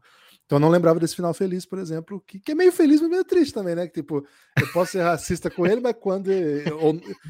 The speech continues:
sofrer racismo, ou sei ignorar e tal, mas quando ele ficar rico, aí eu, eu, eu ganho. Pô,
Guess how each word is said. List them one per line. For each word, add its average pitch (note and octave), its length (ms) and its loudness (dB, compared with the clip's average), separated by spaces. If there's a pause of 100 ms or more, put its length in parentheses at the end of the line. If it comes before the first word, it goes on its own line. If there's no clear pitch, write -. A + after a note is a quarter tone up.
(120)
sofrer C3 300 -4
racismo, C#3 580 -2
ou A#2 180 -6
sei B2 280 -12
ignorar D#3 560 -6
e - 40 -20
tal, E3 200 -8
mas G#3 80 -10
quando F#3+ 160 -4
ele F#3+ 80 -2
ficar F#3 240 -6
rico, F3+ 260 -2
aí F#3+ 80 0
eu, F#3 380 0
eu, D#3 260 -12
eu D3 80 -12
ganho. C#3 420 -6
Pô, D3 200 -16